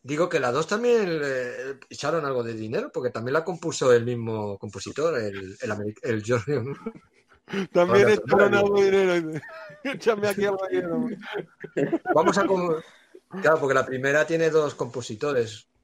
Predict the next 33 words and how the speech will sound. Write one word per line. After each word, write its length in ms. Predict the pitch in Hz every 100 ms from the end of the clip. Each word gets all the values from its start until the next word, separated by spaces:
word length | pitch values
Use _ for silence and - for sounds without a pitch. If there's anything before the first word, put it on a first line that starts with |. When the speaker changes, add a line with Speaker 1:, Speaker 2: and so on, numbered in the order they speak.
| _ _ _ _ _ _ _
Speaker 1:
pero 160 | 104 107
en 80 | 110
la 160 | 110
segunda 380 | 104 117 123 147
la, 400 | 165 147 120 110
se 120 | 117
la 280 | 110 107 104
comió 260 | 107 113 131
todo 220 | 147 135
el 120 | 120
Giorgio 260 | 113 113 110
Moroder, 500 | 104 139 131 120 127
¿eh? 120 | 123
<laughs> 40 | -
La 160 | 139 113
banda 220 | 113 104
sonora, 320 | 110 123 135
ya 140 | 107 120
no 80 | 127
me 60 |
acuerdo 200 | 120 123
ni 80 | 120
cómo 220 | 104 95
era. 140 | 92 - _ _ _ _ _ _ _ _ _ _ - -
Speaker 2:
Que 120 | 123
de 160 | 123 127
hecho, 320 | - 156 165
el, 100 | 147
bueno, 220 | 156 156
luego 180 | 143 175
lo 80 | 165
Speaker 1:
Pero, 40 |
Speaker 2:
hablaremos, 380 | 131 127 - -